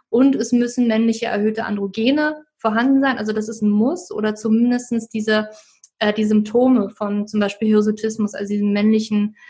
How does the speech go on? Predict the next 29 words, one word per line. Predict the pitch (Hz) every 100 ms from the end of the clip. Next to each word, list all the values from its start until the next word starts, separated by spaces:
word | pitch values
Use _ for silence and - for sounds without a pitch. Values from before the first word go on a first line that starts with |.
| - - 208
Haarwuchs | 214 240 226 233 233
oder | - 202
Haarausfall, | 208 220 214 214 - 208 220 269
also | 240 220
das | 240 254
muss | 247 -
zumindest | 233 247 254 247 -
vorliegen | 233 233 247 247
und | - 262 320
es | - 254
müssen | 254 277 277
auch | 247 220
noch | 220 214
andere | 220 240 294 269 247 233
Dinge | 240 240 -
ausgeschlossen | 208 233 - - - 214 214 196
werden. | 190 190
Also | 196 214
es | 214
kann | - 233
durchaus | 233 269 269 240 233
sein, | 214 226 240
dass, | 226 214 - - - - - - -
ähm, | 214 214 214 214
P | - 240
C | 240 226
O |
S | 214 226
eigentlich | - - 233 254 240 226 -